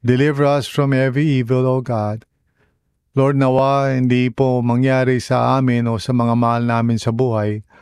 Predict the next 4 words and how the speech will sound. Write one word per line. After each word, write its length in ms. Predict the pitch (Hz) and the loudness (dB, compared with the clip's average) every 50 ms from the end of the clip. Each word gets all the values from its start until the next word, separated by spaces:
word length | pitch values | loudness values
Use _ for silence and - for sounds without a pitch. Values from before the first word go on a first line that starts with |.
| - _ _ _ _ _ _ _ _ _ _ _ _ | -20 _ _ _ _ _ _ _ _ _ _ _ _
ang 240 | - 135 123 120 120 | -4 -2 0 2 2
mga 160 | 117 117 117 | 2 2 0
ganitong 560 | 110 117 110 113 107 - 127 123 120 117 110 | 0 0 0 0 0 0 0 0 0 0 -2
sitwasyon 880 | - - 123 110 - 113 95 - - 135 131 120 110 104 104 107 107 | -2 -4 -4 -4 -2 -4 -4 -4 -2 -2 -2 -2 -2 -4 -6 -8 -12